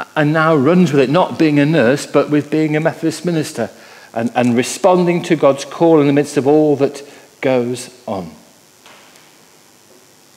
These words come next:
When Jesus says, "I lay down my life," he's doing much more than laying down a career.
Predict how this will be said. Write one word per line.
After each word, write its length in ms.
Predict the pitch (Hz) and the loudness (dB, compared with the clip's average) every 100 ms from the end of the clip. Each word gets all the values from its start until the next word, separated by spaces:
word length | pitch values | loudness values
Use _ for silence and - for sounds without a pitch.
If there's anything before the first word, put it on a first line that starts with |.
| - - - _ _ _ - - - | -20 -20 -20 _ _ _ -20 -20 -8
When 220 | 156 156 | -6 -6
Jesus 260 | 156 151 | -8 -8
says, 200 | - 151 135 | -2 0 0
"I 160 | 143 | 0
lay 180 | 151 143 | 2 2
down 340 | 131 143 143 | 2 0 -2
my 160 | 98 95 | -6 -10
life," 420 | 87 110 131 - | -10 -8 -8 -6
he's 140 | 127 117 | -6 -2
doing 280 | 147 123 | -2 -2
much 280 | 147 - - | -6 -8 -6
more 360 | 165 139 98 123 - - - _ _ _ _ _ _ | -2 -2 -2 -8 -12 -20 -20 _ _ _ _ _ _
than 260 | 139 131 131 | -2 0 0
laying 320 | 131 127 127 | 0 0 -2
down 280 | 135 120 120 | -2 -2 -4
a 80 | 120 | -8
career. 440 | - 113 95 | -6 -6 -6